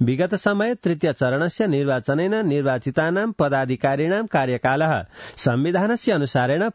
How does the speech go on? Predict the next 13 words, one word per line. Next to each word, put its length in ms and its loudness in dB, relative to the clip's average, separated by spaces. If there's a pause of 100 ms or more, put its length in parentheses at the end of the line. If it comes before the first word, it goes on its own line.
(100)
पञ्चवर्षावधिको 1080 0
न 60 0
भवतीति 680 0
वितर्क्य 640 0 (300)
निर्वाचन 580 2
दिनाङ्कानां 840 0 (680)
घोषणां 560 2
विरुद्ध्य 640 0 (1200)
पञ्जीकारिताय 840 2
आदेशाभियाचन 960 0
निवेदनाय 640 0
सर्वोच्च 480 0
न्यायालयेन 600 2